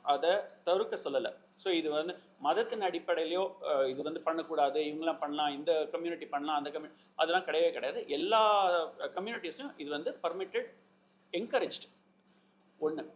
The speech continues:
ரெண்டாவது, இந்த கருவழி எடுக்கிறதுங்கிறது வந்து மு-, முழு கண்ணை எடுத்துட மாட்டாங்க. முன்னெல்லாம் அது ஒரு பத்து வருஷம் முன்னால, இருபது வருஷம் முன்னால ஹோல் ஐபால், ஆ, ரிட்ரீவ் பண்ணுவாங்க.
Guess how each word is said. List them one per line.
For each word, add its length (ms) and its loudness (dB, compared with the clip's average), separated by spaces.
ரெண்டாவது, 640 2
இந்த 260 0
கருவழி 260 0
எடுக்கிறதுங்கிறது 720 0
வந்து 520 -2
மு-, 260 0
முழு 280 -2
கண்ணை 220 0
எடுத்துட 320 -2
மாட்டாங்க. 200 -6
முன்னெல்லாம் 180 -4
அது 220 2
ஒரு 80 -2
பத்து 220 -2
வருஷம் 240 -6
முன்னால, 140 0
இருபது 160 0
வருஷம் 320 -8
முன்னால 180 -2
ஹோல் 420 0
ஐபால், 240 0
ஆ, 200 0
ரிட்ரீவ் 320 -6
பண்ணுவாங்க. 360 -4